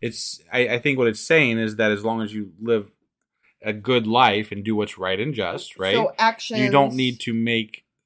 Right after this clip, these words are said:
Speaker 1: you, you, it's, it's more, that weighs heavier in the determination process, I guess, of God or whatever, than the
Speaker 2: Check,
Speaker 1: sacrificial bullshit
Speaker 2: check
Speaker 1: that
Speaker 2: the box
Speaker 1: he has
Speaker 2: ritualism.
Speaker 1: you do. Yeah.
Speaker 2: Yeah. So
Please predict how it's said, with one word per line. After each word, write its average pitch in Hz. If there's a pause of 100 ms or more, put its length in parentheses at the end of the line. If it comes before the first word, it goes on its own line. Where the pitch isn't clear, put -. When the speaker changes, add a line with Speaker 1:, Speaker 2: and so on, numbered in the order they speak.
(220)
Speaker 1:
you, 139
you, 131
it's, 131
it's 120
more, 127
that 135
weighs 139
heavier 120 (420)
in 110
the 101
determination 113
process, 101
I 98
guess, 92
of 90
God 92
or 92
whatever, 85 (300)
than 101
the 98 (320)
Speaker 2:
Check, 127
Speaker 1:
sacrificial 123
bullshit 107
Speaker 2:
check -
Speaker 1:
that -
Speaker 2:
the 233
box 220
Speaker 1:
he -
has -
Speaker 2:
ritualism. 247
Speaker 1:
you 254
do. 160 (240)
Yeah. 101 (140)
Speaker 2:
Yeah. 208
So 214